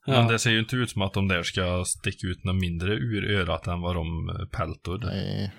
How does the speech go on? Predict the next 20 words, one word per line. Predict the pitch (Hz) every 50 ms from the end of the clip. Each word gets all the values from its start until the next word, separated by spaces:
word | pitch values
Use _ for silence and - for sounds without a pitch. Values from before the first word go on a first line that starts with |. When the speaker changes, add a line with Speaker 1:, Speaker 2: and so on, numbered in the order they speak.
| - -
Speaker 2:
tre | - 107 92
M | 85 82 80 82
Speaker 3:
de | 95
Speaker 2:
då. | 117
Speaker 3:
sticker | 123 113 90 - - 104
nog | 101 98 90 101
ut | 104 104 - -
lite | - 73 - - 85
grann. | 80 82 80 - - 90 98 - - _ _ _ _ - _ _ - - - - - - _ _ _ _ _ _ -
Speaker 1:
Det | - 104
beror | 85 98
ju | 101
på | 104 113
hur | 101 95
långt | 92 92 95 - -
in | 95 95 90 92
du | 95
trycker | - - 92 85 - - 80
in | 67 55
dem. | 50 -